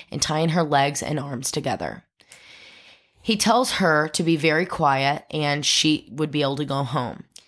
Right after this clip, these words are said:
He then turns on the T V across the room, turns off the light, and leaves.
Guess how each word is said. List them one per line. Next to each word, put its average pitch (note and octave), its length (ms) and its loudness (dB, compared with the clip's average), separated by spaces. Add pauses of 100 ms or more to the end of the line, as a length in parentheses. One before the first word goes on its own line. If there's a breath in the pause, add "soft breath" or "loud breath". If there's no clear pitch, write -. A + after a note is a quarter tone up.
(160 loud breath)
He E3+ 140 -2
then D#3+ 180 0
turns E3+ 300 0
on G#3 140 2
the A3 60 -2
T F#3 240 0
V F3 120 0
across D3+ 400 -2
the - 140 -4
room, C#3+ 420 -4 (100)
turns C#3+ 280 -4
off C#3+ 260 -2
the D#3+ 80 -4
light, C3+ 400 -4
and C#3 160 -4
leaves. - 540 -6